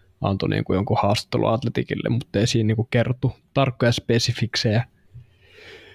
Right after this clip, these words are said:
sen, sen saralta, mutta paljon on kyllä niin kuin rahaa, rahaa laitettu. Et Behdad Ekbali ja Paul Winstanley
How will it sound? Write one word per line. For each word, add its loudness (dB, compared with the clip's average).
sen, 4
sen 4
saralta, 0
mutta -2
paljon 6
on 4
kyllä 4
niin 4
kuin 2
rahaa, 4
rahaa 4
laitettu. 0
Et 2
Behdad 4
Ekbali 2
ja 2
Paul 4
Winstanley 2